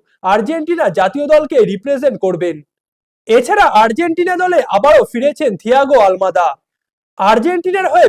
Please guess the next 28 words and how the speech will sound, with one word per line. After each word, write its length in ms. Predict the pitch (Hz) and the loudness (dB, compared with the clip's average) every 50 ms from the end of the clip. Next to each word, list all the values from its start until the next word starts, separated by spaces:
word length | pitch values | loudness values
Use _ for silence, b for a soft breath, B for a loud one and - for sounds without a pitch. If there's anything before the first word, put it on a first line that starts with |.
| 170 190 | 2 0
বিশ্বকাপ 420 | 214 202 - 320 320 349 330 311 285 - | -6 -6 -6 -4 -2 0 0 0 0 -2
জেতা 200 | 330 302 339 285 - 214 | -2 -2 -2 -2 0 0
এই 80 | 208 202 208 | -2 -2 -4
ফুটবলার 500 | 214 226 214 214 294 277 285 254 202 160 - - _ _ _ _ - 156 190 | -6 -6 -4 0 2 2 4 4 2 0 -2 -6 _ _ _ _ -8 -2 0
বর্তমানে 500 | 220 254 247 - 381 359 381 370 359 330 202 151 | 0 0 0 -2 -4 -4 -4 -2 -2 -2 -2 0
ব্রাজিলিয়ান 500 | 175 196 196 202 202 294 294 330 320 254 214 196 | 2 2 2 2 0 -2 -2 0 0 0 0 -2
লিগে 200 | 233 254 294 233 - - | -4 -2 -2 -2 -2 -2
খেলছেন। 380 | 214 180 170 - 202 185 160 151 143 _ _ _ _ _ _ _ _ _ | -6 -8 -6 -6 -6 -6 -6 -6 -12 _ _ _ _ _ _ _ _ _
এই 200 | - 208 226 285 254 302 | -2 0 0 0 2 0
সিজনে 340 | 359 370 381 381 381 392 302 233 | 0 0 0 -2 -4 -4 -4 -4
তিনি 160 | 294 294 294 285 - - 208 | -4 -6 -6 -6 -6 -4 -2
এমএলএস 320 | 226 269 302 330 320 - 349 | 0 0 0 0 -2 -4 -6
এর 80 | - - | -6 -4
ক্লাব 200 | 349 330 269 - - - - | -2 0 0 -2 -2 -4 -4
আটলান্টা 420 | 208 208 262 285 294 294 294 302 262 220 - 220 | -4 -2 -2 -2 -2 -2 -2 -2 -4 -4 -4 -6
ইউনাইটেড 440 | 226 240 277 285 277 269 302 302 - - 302 | -4 0 0 0 0 0 -4 -8 -6 -2 -2
থেকে 220 | 302 302 285 196 160 139 - _ _ _ _ _ | -2 0 -2 -4 -4 -4 -8 _ _ _ _ _
তেইশ 240 | 233 240 285 311 302 320 330 | 0 0 0 0 -2 -4 -2
মিলিয়ন 260 | 349 339 370 349 294 - - 262 | -2 0 0 0 0 -2 -4 -6
ইউরোর 280 | 226 285 302 320 262 208 - - | -4 0 0 0 0 0 0 -2
পার্মানেন্ট 460 | 208 208 214 247 285 285 302 311 285 269 | -2 -2 0 -2 -2 -2 -2 -2 -4 -4
ডিলে 160 | 311 294 254 196 156 151 | -4 -2 -2 -2 -2 -2
ব্রাজিলিয়ান 480 | 190 185 190 190 240 254 294 294 277 285 - | -2 -2 -2 -4 -4 -2 -2 -2 -2 -2 -2
ক্লাব 180 | 294 254 202 160 151 | -2 -2 -2 -2 -4
বোটাফেগোতে 580 | 190 196 247 254 254 285 285 285 285 277 277 233 190 196 | -4 -4 -4 -4 -4 -4 -2 -2 -2 -2 -2 -4 -2 -2
নাম 100 | 220 226 202 180 | -4 -2 -4 -4
লিখিয়েছেন, 480 | 165 - 202 180 165 - 196 170 160 151 147 _ _ _ _ _ _ _ _ - 165 151 - | -6 -4 -6 -6 -6 -6 -6 -8 -8 -8 -12 _ _ _ _ _ _ _ _ -18 -10 -6 -2
যেই 220 | 311 381 403 | 0 0 0